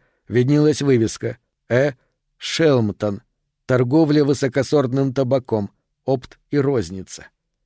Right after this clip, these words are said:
В соседнем здании, угрюмом и мрачном, находилась бухгалтерия.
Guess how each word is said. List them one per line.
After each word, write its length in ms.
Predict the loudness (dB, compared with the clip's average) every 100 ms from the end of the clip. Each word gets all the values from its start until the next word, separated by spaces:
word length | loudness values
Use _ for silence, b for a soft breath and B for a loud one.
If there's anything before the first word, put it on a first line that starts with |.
| _ _
В 80 | -6
соседнем 520 | -4 0 2 2 0
здании, 480 | 0 0 0 -2 -8 b b b -4
угрюмом 560 | 0 4 4 4 4
и 20 | 4
мрачном, 460 | 2 0 0 0
находилась 520 | 0 0 0 2 0
бухгалтерия. 800 | 0 -2 0 0 -2 -4 -6 -14